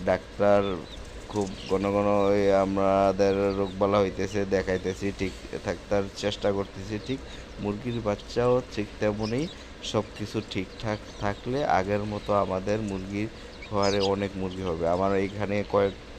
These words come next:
কতগুলা বাচ্চা দেখতেছেন। আর, এম, আমার বড়,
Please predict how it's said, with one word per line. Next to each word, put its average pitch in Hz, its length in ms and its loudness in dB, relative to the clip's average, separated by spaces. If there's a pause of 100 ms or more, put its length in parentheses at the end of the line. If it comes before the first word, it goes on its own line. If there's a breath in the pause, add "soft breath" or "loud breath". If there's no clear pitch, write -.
(180)
কতগুলা 104 440 0
বাচ্চা 98 300 0
দেখতেছেন। 104 540 -4 (420 loud breath)
আর, 80 280 2 (420)
এম, 85 320 -4 (640)
আমার 95 320 4 (240)
বড়, 95 500 6